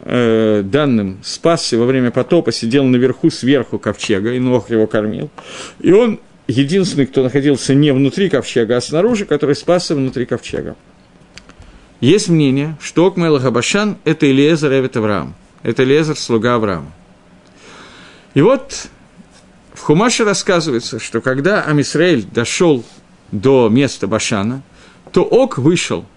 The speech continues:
воевать с народом Израиля, и Моше Рабейну боялся идти воевать с ним. Потому что, по этому мидрашу,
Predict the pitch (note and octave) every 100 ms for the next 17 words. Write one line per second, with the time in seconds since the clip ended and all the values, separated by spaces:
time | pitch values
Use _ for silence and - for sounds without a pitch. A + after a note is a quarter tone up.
0 | - - B2+ C#3+ E3 D#3 - B2 A2+ A2
1 | G2+ G2+ G#2 A#2+ D3+ D3 D3+ - F3+ A3+
2 | C4+ A#3+ F#3 F3 G3+ G#3 - F3 - E3+
3 | D3+ C3+ C#3+ - - G2+ C#2+ - - -
4 | - - - C3+ F3 F3 - - G2+ -
5 | - _ C#3+ G3 F#3+ F3 D#3+ C#3 B2 -
6 | G2